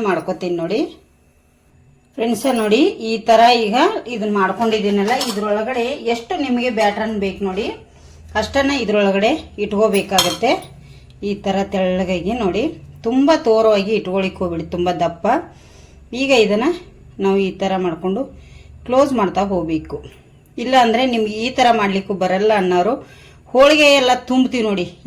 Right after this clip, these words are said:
ಈ ಥರ ಆದರೂ ಮಾಡ್ಕೋಬೋದು. ನಾನು ನಿಮಗೆ ಈ ಥರ ಈಗ ಮಾಡಿ ತೋರಿಸ್ತಾ ಇದ್ದೀನಿ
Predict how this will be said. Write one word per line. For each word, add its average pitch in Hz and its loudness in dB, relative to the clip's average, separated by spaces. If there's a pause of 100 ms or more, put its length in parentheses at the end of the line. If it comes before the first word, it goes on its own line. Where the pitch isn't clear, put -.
ಈ - 0 (120)
ಥರ 226 4
ಆದರೂ 208 0 (100)
ಮಾಡ್ಕೋಬೋದು. 185 -2 (520)
ನಾನು 285 -2
ನಿಮಗೆ 277 0 (160)
ಈ - -2 (100)
ಥರ 233 4 (160)
ಈಗ 208 0 (160)
ಮಾಡಿ 196 2 (120)
ತೋರಿಸ್ತಾ 180 -2
ಇದ್ದೀನಿ 180 2